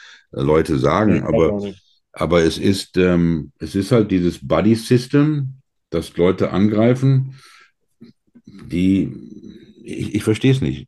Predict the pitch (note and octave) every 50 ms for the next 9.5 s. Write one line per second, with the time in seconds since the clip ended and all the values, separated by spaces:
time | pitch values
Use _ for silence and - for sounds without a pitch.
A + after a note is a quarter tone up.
0 | _ _ - - D2+ D#2 F#2 F#2 G#2 G2 F2+ G#2+ A2+ G#2+ A2+ A#2 A#2 C3 D3+ D3+
1 | C#3 C#3 C3 B2 C3 B2+ - F#2+ G#2+ D3 E3 F#3 D#3 C3 A2 B2 D3+ C#3 C3+ C3+
2 | B2 B2+ A#2+ A#2 B2 C3+ D#3 D3+ C#3 C3 - A#2 A#2+ C#3+ D3 C#3+ - - _ _
3 | _ _ _ _ _ _ _ _ _ _ _ _ _ _ _ _ _ - _ -
4 | A#2+ B2 B2 - - C3 B2 - A#2+ A2+ A2+ G#2+ G2+ F#2 D#2 C2+ C#2 C2+ - B2+
5 | C3 - B2+ B2+ B2+ A#2 - - C3 C3+ - F#2+ - - _ - G#2+ - - _
6 | _ _ _ B2+ C3+ C3 - - - - _ _ - D#2+ F#2+ A2 A#2 A2+ - -
7 | - - - G#2 C3 F3+ F#3+ F#3 C#3 - A2 D#3+ F#3+ F3+ D#3+ C3+ C3 D#3 E3 C#3
8 | - A2+ A#2+ C#3+ C#3+ - F#2+ D#2+ - - B2+ C#3+ - C#3 B2+ B2 A2 G#2+ G#2 G#2
9 | F#2+ F2 - - A2 B2+ B2 C#2 C2+ -